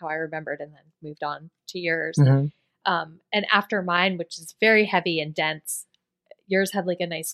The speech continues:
Speaker 1: crunch from the jalapeno, which I liked a lot. I also thought the Beyond sausage was nice, a little spice, uh, not too spicy. The jalapeno really couldn't detect any heat from the <laughs> sausage 'cause the
Speaker 2: Yeah.
Speaker 1: jalapeno was just a punch in the face of spice.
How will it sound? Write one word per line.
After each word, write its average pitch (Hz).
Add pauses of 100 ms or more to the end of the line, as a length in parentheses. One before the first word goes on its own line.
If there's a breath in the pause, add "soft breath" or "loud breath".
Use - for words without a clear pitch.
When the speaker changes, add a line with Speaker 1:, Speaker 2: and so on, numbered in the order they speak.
(120)
Speaker 1:
crunch 190 (200)
from 202
the 190
jalapeno, 196
which 202
I 185
liked 180
a 202
lot. 190 (400)
I 180
also 185
thought 175
the 175
Beyond 156
sausage -
was 254
nice, 285
a 196
little 190
spice, 185 (100)
uh, 180
not 320
too 339
spicy. 175
The 185
jalapeno 214
really 180 (800)
couldn't 240
detect -
any 175
heat 170
from 180
the 180
<laughs> -
sausage -
'cause 220
the -
Speaker 2:
Yeah. 131
Speaker 1:
jalapeno 202
was 180
just 175
a - (500 soft breath)
punch 226
in 202
the 196
face 180
of 165
spice. -